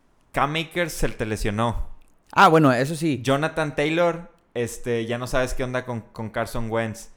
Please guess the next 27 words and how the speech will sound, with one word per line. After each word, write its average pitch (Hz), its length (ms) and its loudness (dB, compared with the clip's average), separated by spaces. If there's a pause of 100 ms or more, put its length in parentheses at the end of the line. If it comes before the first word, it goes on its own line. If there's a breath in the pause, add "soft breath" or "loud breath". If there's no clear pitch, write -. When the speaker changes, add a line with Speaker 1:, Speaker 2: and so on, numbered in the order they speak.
(240)
Speaker 2:
Sí. - 180 0
Speaker 1:
Este, 113 600 0
Speaker 2:
Sí, 135 80 -4
sí, 131 60 4
Speaker 1:
Aaron 139 220 6
Speaker 2:
sí, 135 80 -2
sí. 151 60 6
Speaker 1:
Jones, 165 300 2
¿qué 135 180 0
onda 139 280 0
con 135 160 -2
el 120 100 -4
equipo 123 340 -2
de 120 60 -2
Green 117 220 -6
Bay? 117 140 -2
O 131 100 2
sea, 143 140 0
como 143 220 -4
que 143 180 -2
hay 156 160 -2
tantas 196 360 -4
incertidumbres, 147 1040 -4
eh, 117 420 -2
Speaker 2:
Que 120 80 -4
Speaker 1:
ro-, 120 40 -4
Speaker 2:
suma 135 460 2